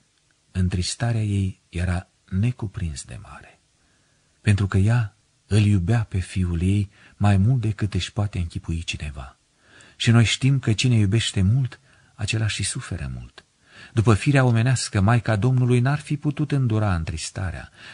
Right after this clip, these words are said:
dar ea s-a predat pe sine voii lui Dumnezeu și Duhul Sfânt a întărit-o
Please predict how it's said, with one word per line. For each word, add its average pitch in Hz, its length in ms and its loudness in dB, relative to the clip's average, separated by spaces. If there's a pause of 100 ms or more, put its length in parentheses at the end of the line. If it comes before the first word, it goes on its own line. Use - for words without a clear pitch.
dar 92 300 2
ea 113 360 0 (600)
s-a - 200 -8
predat 71 400 -10
pe - 100 -12
sine 87 360 -4
voii 80 420 -4
lui 64 160 -8
Dumnezeu 67 760 -8
și - 360 -16 (100)
Duhul 101 500 -4
Sfânt 58 560 -12 (300)
a 113 140 0
întărit-o 101 720 -2